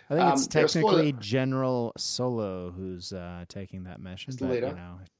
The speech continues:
Speaker 1: if I'm gonna get my sweaty neck beard out, I think that's where, <laughs> I think that's who's technically leading that mission.
Speaker 2: I,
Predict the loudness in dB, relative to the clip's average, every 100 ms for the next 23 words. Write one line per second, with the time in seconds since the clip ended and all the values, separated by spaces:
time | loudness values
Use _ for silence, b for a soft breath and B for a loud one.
0 | -16 -14 -10 -10 -8 -8 -8 -8 -8 -6
1 | -6 -6 -8 -8 -10 -8 -6 -6 -6 -8
2 | -8 -12 -6 -4 -4 -8 -14 _ _ -16
3 | -10 -8 -4 -4 -2 -2 -2 0 0 0
4 | 0 0 0 0 0 0 0 0 0 -2
5 | -4 -6 -8 -12 _ _ _ _ -6 0
6 | 4